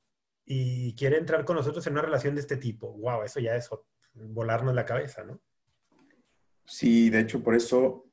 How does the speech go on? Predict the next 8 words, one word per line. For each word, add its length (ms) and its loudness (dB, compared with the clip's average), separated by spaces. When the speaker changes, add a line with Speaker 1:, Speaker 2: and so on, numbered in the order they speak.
Speaker 2:
fíjate, 260 0
Rafa, 420 2
la... 640 0
ahora, 240 6
como 160 6
bien 120 8
dices, 320 2
es, 220 0